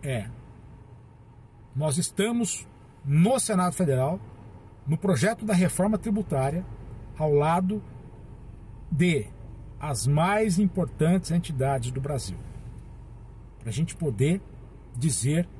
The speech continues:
que nós não concordamos com a reforma tributária. Ô, Rolando, faz um favor,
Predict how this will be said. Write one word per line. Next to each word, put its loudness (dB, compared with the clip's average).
que -8
nós 0
não 4
concordamos 0
com -4
a 0
reforma -2
tributária. -8
Ô, -6
Rolando, 4
faz 2
um 4
favor, 2